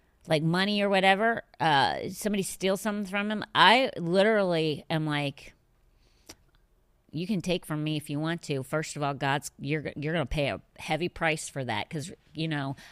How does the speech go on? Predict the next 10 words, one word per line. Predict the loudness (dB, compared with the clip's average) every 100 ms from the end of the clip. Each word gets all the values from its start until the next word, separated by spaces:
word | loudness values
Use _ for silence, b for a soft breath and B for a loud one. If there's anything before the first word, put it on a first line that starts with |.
| B
I'm, | -2 0 -4 -8 -4
I'm | -2 -2 -4
one | -4
of | -4 -8
God's | -4 -2 -2 -4
kids." | -4 -4 -2 -8 -14 b b b b
So | -2 2 2 2 -2 -12 _ _ -8
the, | -2 -2 -2
his | -2 4
righteous, | 6 6 2 -6 -10